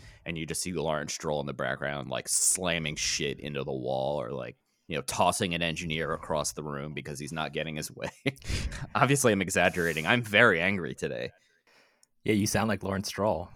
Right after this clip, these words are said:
Speaker 1: Yeah, well, don't worry. I'm not gonna yell at you.
Speaker 2: I'm just kidding. You, you, I think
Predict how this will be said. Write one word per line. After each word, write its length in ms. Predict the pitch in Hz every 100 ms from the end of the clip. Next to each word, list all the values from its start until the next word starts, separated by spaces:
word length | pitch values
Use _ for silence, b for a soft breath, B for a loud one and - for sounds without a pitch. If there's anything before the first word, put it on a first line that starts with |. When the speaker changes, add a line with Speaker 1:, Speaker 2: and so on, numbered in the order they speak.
| 80
Speaker 1:
Yeah, 80 | 73
well, 340 | 113 69 69 - _
don't 140 | 107 85
worry. 200 | 67 71
I'm 80 |
not 140 | 80 78
gonna 140 | 76
yell 200 | 67 65
at 60 | 57
you. 220 | 57 - - _ _ - _ _ _ _ _ _ _ _ _ _ _ b b b b b -
Speaker 2:
I'm 60 | 98
just 180 | 92 -
kidding. 280 | 87 87
You, 160 | 92 98
you, 200 | 95 98 95 -
I 100 | 101
think 320 | 123 107